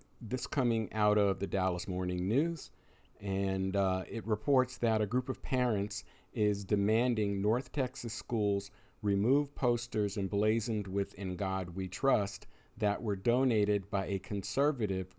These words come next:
Christian company. Uh, the, uh,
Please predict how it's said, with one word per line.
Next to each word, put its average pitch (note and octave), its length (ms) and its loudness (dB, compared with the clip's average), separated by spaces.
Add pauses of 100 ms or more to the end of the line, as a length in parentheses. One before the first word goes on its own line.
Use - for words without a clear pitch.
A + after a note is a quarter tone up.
Christian - 640 -4
company. G2 640 -6 (680)
Uh, G#2 340 -2
the, G#2 460 2
uh, F#2+ 300 0